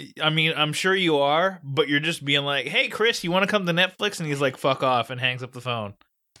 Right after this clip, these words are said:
Like, that's not, that's not actually you trying. That's just, like,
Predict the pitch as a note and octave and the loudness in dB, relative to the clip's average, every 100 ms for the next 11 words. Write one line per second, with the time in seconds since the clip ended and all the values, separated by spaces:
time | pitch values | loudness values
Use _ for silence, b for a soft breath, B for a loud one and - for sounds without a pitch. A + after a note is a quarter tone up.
0 | A#2+ B2 C3+ - C#3+ C3+ C3 - _ _ | -2 0 0 2 2 4 2 -4 _ _
1 | _ _ _ _ _ _ _ - D3 B2 | _ _ _ _ _ _ _ -6 -6 -2
2 | C#3+ B2+ B2+ B2 - A#2 A#2+ - B2 A#2 | -2 0 0 0 -2 -4 -4 -2 -2 -2
3 | A2 A2+ A2+ B2 A#2 A#2+ A#2 | -4 -6 -6 -8 -6 -4 -4